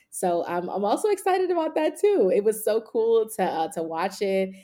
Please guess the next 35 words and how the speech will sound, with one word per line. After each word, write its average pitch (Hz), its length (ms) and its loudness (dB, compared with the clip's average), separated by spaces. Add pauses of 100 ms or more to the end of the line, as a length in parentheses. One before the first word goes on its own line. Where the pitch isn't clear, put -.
(120)
in 185 120 -2
totality 190 840 -2
and 185 120 -6
to - 80 -12
see 202 320 -2
it. 190 300 2 (300)
Uh, 165 120 0
my 175 160 0
first 196 300 -2
thought 180 300 2
when 175 120 -2
I 175 60 -2
was 180 160 0
watching 196 320 -2
was 190 140 2
like, 190 160 4
"Not 285 220 0
Keke 523 260 2
Palmer 392 260 4
saying 320 240 2
my 233 140 0
name," 254 400 8
you 262 120 4
know? 302 200 8
Like, - 200 6
it 254 80 6
was 277 200 6
such 294 180 6
a 320 60 2
cool 311 340 -2
thing, 370 420 2
you 214 120 -2
know? 214 260 -2
So, 190 320 0
um, 180 360 0